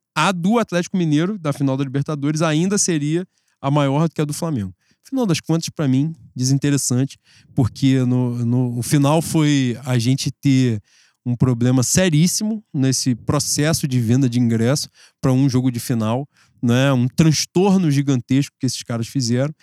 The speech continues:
E erraram em tudo, né? Erraram na precificação, erraram em uma série de fatores, e chegou no final das contas um, um bug no sistema, né? Que é o, é onde a gente pode parar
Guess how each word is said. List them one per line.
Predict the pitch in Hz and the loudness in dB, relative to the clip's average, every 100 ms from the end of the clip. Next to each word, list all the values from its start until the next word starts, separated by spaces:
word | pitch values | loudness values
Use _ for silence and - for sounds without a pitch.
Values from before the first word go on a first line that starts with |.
| _ _ - | _ _ -4
E | 247 | 0
erraram | 214 151 180 196 | 2 2 2 2
em | 208 220 | 2 2
tudo, | 254 269 156 | 2 2 2
né? | 143 165 226 | 0 0 -2
Erraram | 196 175 190 | 0 2 2
na | 190 180 | 0 0
precificação, | 175 - 175 147 135 - 180 196 | -2 -2 -4 -2 -2 0 0 0
erraram | 180 139 160 165 | 0 0 0 0
em | |
uma | 151 | 0
série | 135 175 170 | -2 -2 -4
de | 147 | -4
fatores, | - 139 - 156 196 - - - - | -4 -4 0 -2 -2 -6 -20 -18 -4
e | 220 | -2
chegou | 220 196 | 0 0
no | 190 | -2
final | 190 175 | 0 0
das | 170 - | 0 -2
contas | 156 175 208 190 | -2 0 -2 -2
um, | 220 185 123 92 - - - - - _ _ _ - | 2 2 2 -2 -8 -20 -20 -20 -20 _ _ _ -2
um | 110 | 2
bug | 113 123 | 4 2
no | 123 | -2
sistema, | - - - 135 151 131 | -4 -8 -4 -2 0 0
né? | 131 - - | -2 -6 -20
Que | - - | -16 -4
é | 117 | -2
o, | 117 104 101 | 0 -4 -4
é | 131 | 0
onde | 127 131 | 2 2
a | 120 | -2
gente | 127 - | -4 -4
pode | 127 120 | -4 -4
parar | - 120 110 127 | -2 -2 -2 -4